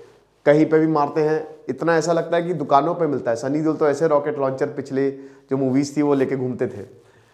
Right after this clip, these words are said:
तो ये मैन पैड है और डीआरडीओ ये कह रहा है ये बहुत हल्का है,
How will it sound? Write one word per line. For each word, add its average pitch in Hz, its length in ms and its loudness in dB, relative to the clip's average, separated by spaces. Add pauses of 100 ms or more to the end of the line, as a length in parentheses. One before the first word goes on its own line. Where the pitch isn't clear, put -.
(340)
तो 165 100 8
ये 165 200 6
मैन 170 320 2
पैड 185 240 6
है - 380 -4 (480)
और 180 300 8 (420)
डीआरडीओ 170 480 8
ये 226 120 2
कह 165 180 6
रहा 131 180 6
है 131 120 4
ये 180 60 2
बहुत 170 320 4
हल्का 139 280 4
है, - 200 0